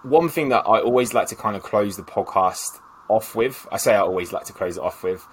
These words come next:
we've only had one other guest, uh, and that was Nathan, but we, we asked him the question at the end. <laughs> Something I'm definitely planning on asking guests every single time they come on, um, would just be, what is the one biggest tip, uh, the take-home message for the listeners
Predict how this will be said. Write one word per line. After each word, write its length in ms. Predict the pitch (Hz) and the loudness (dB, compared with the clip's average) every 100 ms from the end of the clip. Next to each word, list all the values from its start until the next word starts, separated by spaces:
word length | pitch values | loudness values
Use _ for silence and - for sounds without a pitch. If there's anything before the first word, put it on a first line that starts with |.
| - | -8
we've 120 | 101 | -2
only 180 | 120 127 | 0 0
had 80 | 117 | -2
one 200 | 104 104 | -2 -4
other 200 | 101 95 | -4 -4
guest, 420 | 95 92 - - | -4 -4 -4 -8
uh, 260 | 76 92 92 | -4 -4 -4
and 100 | 98 | -6
that 80 | 95 | -6
was 120 | 95 | -6
Nathan, 460 | 98 98 - 90 92 | -6 -8 -10 -12 -12
but 120 | 80 | -10
we, 220 | 98 98 95 | -10 -10 -6
we 120 | 101 | -2
asked 280 | 104 - 101 | 0 -2 -10
him 80 | |
the 80 | 92 | -8
question 280 | 101 98 - | -4 -4 -4
at 60 | 147 | -2
the 120 | - | -2
end. 1200 | 95 160 - - 185 160 160 139 165 - 214 196 | -2 -2 0 2 2 0 0 -2 -4 -6 -10 -6
<laughs> 60 | - | 4
Something 340 | 180 170 175 | 4 4 2
I'm 120 | 156 | 4
definitely 340 | 151 135 131 117 | 4 2 0 0
planning 300 | 127 117 107 | 2 2 2
on 140 | 95 | -2
asking 380 | 92 92 - 95 | 0 -2 -4 -6
guests 380 | 98 95 - - | -2 -2 -4 -6
every 220 | 90 87 | -6 -6
single 280 | 98 90 92 | -8 -6 -6
time 220 | - 92 | -6 -8
they 80 | 90 | -8
come 180 | - 92 | -10 -8
on, 140 | 90 - - - - - | -8 -8 -20 -20 -10 2
um, 420 | 107 107 107 104 - - - | 4 4 0 -6 -14 -20 -8
would 140 | 131 113 | -4 -2
just 200 | 151 - | -4 -4
be, 80 | 170 | -6
what 380 | 113 139 139 | 0 4 4
is 160 | 139 110 | 2 -4
the 360 | 127 120 110 - | -2 0 0 -4
one 600 | 87 95 113 107 101 92 - - - - | -14 -2 4 4 2 -4 -14 -20 -12 -2
biggest 380 | 120 110 - - | -2 -2 -6 -2
tip, 300 | 101 - - - - - | -4 -4 -16 -20 -14 -6
uh, 180 | 92 90 | -4 -4
the 120 | 101 | -8
take-home 540 | - 135 - 120 107 | -4 -4 -4 -8 -6
message 400 | 107 104 90 85 | -6 -6 -8 -10
for 140 | - 95 | -10 -8
the 80 | |
listeners 520 | 95 107 - 87 87 | -6 -6 -8 -12 -12